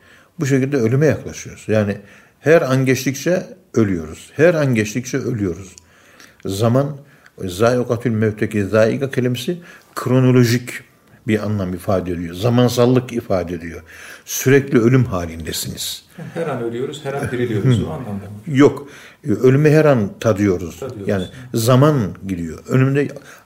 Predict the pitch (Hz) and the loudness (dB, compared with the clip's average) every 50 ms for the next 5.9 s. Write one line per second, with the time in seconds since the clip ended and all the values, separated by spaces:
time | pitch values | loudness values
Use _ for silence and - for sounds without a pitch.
0 | _ - 113 - 143 143 131 - - 151 156 147 - - 127 123 127 117 117 123 | _ 0 0 2 2 2 0 0 2 2 2 2 4 0 0 2 2 4 4 4
1 | 120 117 123 113 104 131 127 123 113 110 113 123 120 117 98 85 80 73 73 - | 4 4 2 2 2 2 2 2 2 2 2 2 2 2 -2 -4 -6 -10 -12 -16
2 | - _ - - - - _ _ 160 151 - - 107 92 90 82 - - - 107 | -20 _ -20 -20 -20 -20 _ _ -2 -2 0 0 0 0 0 -4 -4 -8 -10 -4
3 | 107 107 107 110 110 123 110 90 92 - 139 139 131 113 - - 95 85 78 - | -2 -2 -2 0 2 2 0 0 0 -2 -2 0 0 0 0 -2 -8 -10 -10 -14
4 | - - - - - - - - _ _ - 135 - 151 151 135 135 147 131 123 | -18 -20 -20 -20 -20 -20 -20 -20 _ _ -2 0 2 4 2 4 4 4 4 4
5 | 117 120 143 151 151 - - - 131 127 - 127 113 90 82 82 - | 2 2 0 -2 -4 -4 0 0 0 0 4 2 2 2 2 -2 -8